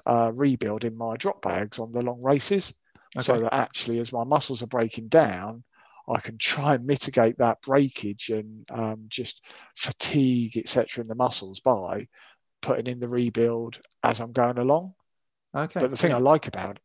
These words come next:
Speaker 1: yeah, the thing I like about it as well is you can actually use it, um, pre-workout, during workout, post-workout. Yeah, loads of different, uh, utility for it.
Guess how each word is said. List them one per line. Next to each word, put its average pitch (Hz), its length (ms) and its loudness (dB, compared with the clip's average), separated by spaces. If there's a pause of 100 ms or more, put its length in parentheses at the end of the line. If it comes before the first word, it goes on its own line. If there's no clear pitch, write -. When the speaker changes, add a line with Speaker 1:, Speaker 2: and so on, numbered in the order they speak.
(140)
Speaker 1:
yeah, 147 260 2
the 113 80 -6
thing 143 180 4
I 123 40 2
like 120 220 0
about 120 200 0
it 113 80 0
as 110 100 -8
well 123 200 4
is 107 120 -10
you 117 80 -10
can 131 120 -4
actually 127 320 -4
use 110 320 -8
it, 110 260 2 (520)
um, 113 520 -2
pre-workout, 113 1000 0
during 120 380 -6
workout, 110 640 -4
post-workout. 110 1000 -4 (440)
Yeah, 147 240 6 (300)
loads 139 300 4
of 123 60 -10
different, 123 440 -6
uh, 120 80 -2
utility 120 560 -4
for 82 240 -12
it. - 60 -20